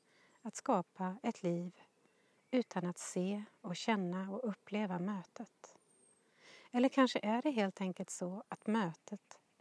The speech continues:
måste ske på samma plan. Att mötet inte ens upplevs som ett möte om vi inte möter varandra på ett plan där vi kan vara lika.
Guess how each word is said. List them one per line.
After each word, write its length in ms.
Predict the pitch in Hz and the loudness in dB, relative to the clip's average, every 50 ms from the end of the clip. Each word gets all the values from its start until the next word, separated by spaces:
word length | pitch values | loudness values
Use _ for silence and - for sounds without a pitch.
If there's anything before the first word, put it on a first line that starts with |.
| _ _ _ _ _ _ _ _ | _ _ _ _ _ _ _ _
måste 420 | - 226 226 - - - - 196 | -2 -2 0 -2 -4 -6 -6 -6
ske 460 | - - - - 170 160 165 170 170 170 - _ _ _ _ _ _ _ _ _ _ _ _ - | -6 -6 -4 -4 -4 -2 -4 -4 -8 -10 -14 _ _ _ _ _ _ _ _ _ _ _ _ 0
på 120 | - 247 | 0 0
samma 400 | - - - 185 170 175 190 214 | 2 2 2 2 2 2 0 -2
plan. 560 | - - - 220 240 269 285 - 190 196 190 - - _ _ _ _ _ _ _ _ _ _ _ _ _ _ _ _ _ _ _ _ _ _ _ _ _ - - _ _ _ _ _ _ _ _ _ _ | -4 -4 -2 0 0 0 0 -4 -6 -10 -12 -14 -18 _ _ _ _ _ _ _ _ _ _ _ _ _ _ _ _ _ _ _ _ _ _ _ _ _ -20 -20 _ _ _ _ _ _ _ _ _ _
Att 160 | - - 214 - | -6 -4 -2 2
mötet 460 | 254 247 233 214 - - 240 - - | 2 2 2 0 -2 -6 -6 -4 -2
inte 200 | 247 220 - 233 | -2 -2 -2 -2
ens 340 | 220 214 214 196 - - - _ _ _ | -2 -2 -2 -4 -8 -14 -20 _ _ _
upplevs 580 | - 269 - - _ - - 214 240 262 269 - | 0 0 0 -2 _ -10 -6 -4 -4 -4 -4 -6
som 220 | - - 247 226 | -2 0 0 0
ett 160 | 220 - - | 0 -2 -2
möte 560 | 233 226 208 170 160 _ - - 190 180 185 180 _ _ _ _ _ _ _ _ _ _ | -2 -2 -2 -2 -4 _ -10 -8 -6 -6 -6 -8 _ _ _ _ _ _ _ _ _ _
om 140 | - 208 202 | 0 0 2
vi 80 | 214 | 4
inte 260 | 220 214 185 - - 226 | 4 2 2 2 0 0
möter 460 | 208 185 175 170 170 - - - 196 | 2 2 2 0 -2 -4 -4 -2 0
varandra 600 | 208 208 196 170 170 170 165 170 185 185 180 175 - _ _ _ _ _ _ _ _ _ _ _ _ _ _ _ _ _ _ _ _ _ _ _ | 0 2 2 0 0 -2 -4 -6 -6 -8 -8 -8 -10 _ _ _ _ _ _ _ _ _ _ _ _ _ _ _ _ _ _ _ _ _ _ _
på 100 | - - | -2 -2
ett 120 | 233 - - | -2 -2 -4
plan 340 | - - 175 170 170 175 | -4 -2 -2 0 0 -2
där 100 | 170 190 | -4 -4
vi 120 | 175 190 185 | -4 -6 -6
kan 200 | - - 214 214 | -4 -4 -2 -2
vara 180 | 214 208 185 | 0 0 0
lika. 540 | 180 185 226 220 - - - - - 220 - | 0 -2 -2 -4 -6 -10 -18 -14 -12 -12 -12